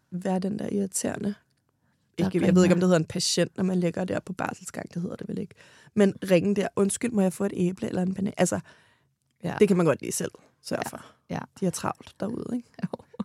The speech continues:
Speaker 2: det er nok vigtigt at tænke.
Speaker 1: Ja.
Speaker 2: Fedt.
Speaker 1: Mhm.
Speaker 2: Good tips. Har
Speaker 1: Men
Speaker 2: vi et sidste?
Speaker 1: Mm, mm, mm, lad mig lige se her. Der var et her,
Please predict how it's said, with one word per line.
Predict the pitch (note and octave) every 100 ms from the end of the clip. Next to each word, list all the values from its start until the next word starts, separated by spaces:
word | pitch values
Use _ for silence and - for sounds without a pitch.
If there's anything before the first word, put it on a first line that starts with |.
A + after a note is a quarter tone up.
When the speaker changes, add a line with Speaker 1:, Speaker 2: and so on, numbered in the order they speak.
| - -
Speaker 2:
det | -
er |
nok | F#3 E3+
vigtigt | F3 - D3+
at |
tænke. | - D#3 C#3 - -
Speaker 1:
Ja. | - - - - - - -
Speaker 2:
Fedt. | - D4 C5+ - - _
Speaker 1:
Mhm. | F#3+ G3 B3+ -
Speaker 2:
Good | A3
tips. | A#3+ - A4+ G4+ - - - - - _ _ _ _
Har | G#3 B3+
Speaker 1:
Men |
Speaker 2:
vi | B3
et | B3 -
sidste? | D#4+ - G4 - _ _ _ _ _ _ _ _ _ _ _ _ _ A3
Speaker 1:
Mm, | G3+ G#3 G3+ G#3 G#3 G#3+ G#3+ G#3+ G#3+ -
mm, | - - -
mm, | A#3+ A#3 A#3
lad | A#3+
mig | A3
lige | A3+ A#3
se | - - - D#4
her. | D4+ C#4 C#4 - - _ _ _ _ _ _ _ _ -
Der | A3
var | G#3+ -
et | G#3+
her, | - G#3